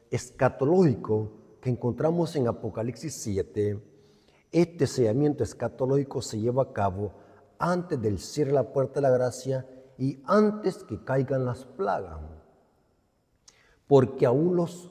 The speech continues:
ángeles están reteniendo los vientos. Es bien importante ese punto. El espíritu de profecía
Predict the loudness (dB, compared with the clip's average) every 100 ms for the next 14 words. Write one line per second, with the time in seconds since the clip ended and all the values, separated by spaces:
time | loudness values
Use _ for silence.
0 | -6 -4 -4 -4 -4 -8 -10 -12 -6 -4
1 | -2 -2 -2 -2 -2 -4 -4 -8 -12 -18
2 | -20 -20 _ -14 -6 -2 -2 -4 -6 -4
3 | -6 -6 -14 -16 -18 -20 -20 _ _ _
4 | _ _ _ _ _ _ _ _ _ _
5 | 0 2 2 0 2 2 4 2 2 0
6 | -2 -4 0 0 -2